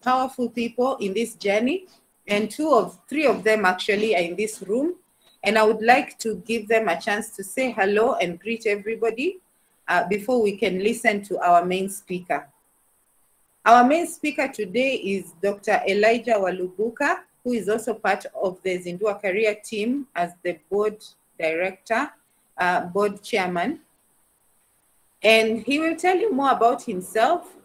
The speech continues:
but I know Doctor Elijah Walubuka from very many years ago. We were in campus together.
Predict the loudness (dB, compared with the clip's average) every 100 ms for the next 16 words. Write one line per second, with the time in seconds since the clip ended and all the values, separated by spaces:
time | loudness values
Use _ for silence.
0 | -4 2 2 0 -4 -4 -2 -2 -2 -4
1 | -4 -4 0 -2 0 0 0 -4 -6 -4
2 | -4 -4 -4 0 0 2 0 -2 -2 0
3 | 0 -2 -2 0 0 0 -4 -2 0 -2
4 | -6 -8 -4 -4 -6 -10 -4 0 0 0